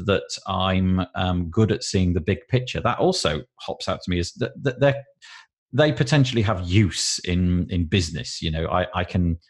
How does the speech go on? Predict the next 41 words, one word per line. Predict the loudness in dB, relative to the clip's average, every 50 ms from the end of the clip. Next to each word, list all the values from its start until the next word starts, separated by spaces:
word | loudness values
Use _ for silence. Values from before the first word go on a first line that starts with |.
| _ _ _ -8
I | -8 -4
can | -2 0 2
work | 2 2 2 2 2
well | 0 0 2
alone. | 2 2 2 0 0 -2 -4 _ _ _ _ _ _
Yes, | -6 -2 -2 0 0 -2 -4 -6
that's | -6 -8 -6
good. | -2 0 0 2
I | 2 0 -2
can | -4 -6 -4
go | -2 -2 0 0
off | -2 -4 -4
and | -6 -4
do | -4 -6
things | -4 -4 -2 0
all | 0 0 2
by | 2 2 2
myself, | 2 2 2 0 -2 -2 -4 -6 -8 -6
completely | -8 -4 -4 -4 -4 -2 -2
autonomously. | -4 -4 -4 -4 -4 -2 -2 -2 -4 -6 -8 -10 -10 -10 -12 _ -20 -20 -20 -20 -20 -14 -4 0
And | 2 2 4 4
I | 2 2
can | 2 0 -2 0
see | 0 0 0 0
the | -2 -2
big | -2 -2 -2 -2 -2
picture. | -4 -4 -4 -4 -2 -2 0 0
I'm | 0 -2 -2 -4
not | -6 -6 -4
so | -2 -2 -2
sure | 0 0 0 0
if | 0 -2
that's | -4 -6 -6 -8 -8
true | -6 -4 -4 -4
sometimes, | -4 -6 -6 -6 -6 -4 -4 -4 -4 -4 -6
but | -4 -6 -6 -4 -2
nevertheless, | 0 0 0 2 2 2 2 0 0 0
that's | -2 -2 0 0
a | 2
good | 4 4 4 4 4
thing | 4 6 6 6 6 4